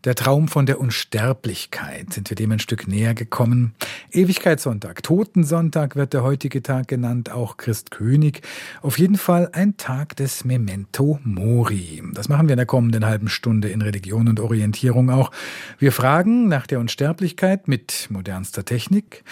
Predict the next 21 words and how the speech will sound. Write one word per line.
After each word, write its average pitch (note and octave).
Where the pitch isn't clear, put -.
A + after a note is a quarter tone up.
Wir C#3+
fragen E3
nach D#3
Human F#3+
Remains D#3
in G2+
anatomischen B2+
Sammlungen. A#2+
Mancher A#2
Kopf -
ist C#3+
hier -
illegal A2+
und G#2+
darf A2+
doch D3+
nicht D#3
einfach C#3
so C#3+
bestattet C#3
werden. D#2